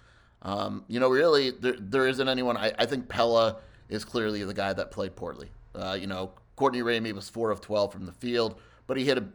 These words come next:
the, his two threes were big. He had ten points. He had the three turnovers. He wasn't awful, uh, as you can tell by his thirty-six minutes, but Pella just really struggled in Maui. You kinda wanna see him turn it around in the next few games, but,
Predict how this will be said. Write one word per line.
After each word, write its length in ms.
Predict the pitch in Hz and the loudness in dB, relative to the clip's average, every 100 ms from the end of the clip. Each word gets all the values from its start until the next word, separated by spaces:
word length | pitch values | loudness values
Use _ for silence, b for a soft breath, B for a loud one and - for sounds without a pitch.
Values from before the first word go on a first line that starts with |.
| _ 131 | _ 4
the, 180 | 127 | 4
his 200 | 117 117 - | 4 0 -2
two 140 | 131 | -6
threes 320 | 113 120 101 | -4 -4 -4
were 100 | 101 | -8
big. 320 | 98 113 107 | -2 0 0
He 80 | - | 0
had 180 | 104 101 | -2 -2
ten 160 | 110 101 | -6 -6
points. 360 | 104 101 98 - b b b | -6 -6 -8 -18 b b b
He 80 | 113 | -4
had 80 | |
the 60 | 104 | -2
three 200 | 104 110 | -6 -8
turnovers. 420 | 117 107 101 90 | 0 0 0 -6
He 120 | - 139 | -4 0
wasn't 280 | 127 113 | 0 0
awful, 560 | 98 104 101 104 101 - b b b | 0 0 0 -2 -6 -10 b b b
uh, 140 | 101 104 | -4 -4
as 120 | 101 | -4
you 60 | |
can 80 | 104 | -6
tell 120 | 117 | -2
by 120 | 101 95 | 0 -2
his 140 | - | -4
thirty-six 580 | - 104 98 - 101 - | -6 -6 -6 -10 -12 -6
minutes, 320 | 101 92 87 | -6 -6 -6
but 180 | 101 - | -6 0
Pella 280 | 113 107 98 | 4 4 2
just 320 | 98 95 - b b b b b - | -2 -10 -10 b b b b b 0
really 280 | 151 135 | 2 2
struggled 400 | - 127 120 110 | 0 0 2 0
in 100 | 107 | -2
Maui. 340 | 107 104 104 95 - | -2 -2 -4 -10 -14
You 100 | 95 | -4
kinda 220 | 117 107 | -2 0
wanna 240 | 107 104 - | -2 -4 -6
see 200 | 107 101 | -8 -8
him 140 | 98 | -8
turn 220 | 110 104 | -6 -6
it 80 | 95 | -4
around 460 | 92 95 98 98 - | -2 -2 -2 -4 -8
in 100 | 95 | -8
the 60 | |
next 240 | 95 90 - | -8 -8 -12
few 160 | 101 | -14
games, 420 | 90 98 95 87 - | -10 -10 -10 -12 -10
but, 320 | 95 90 | -8 -8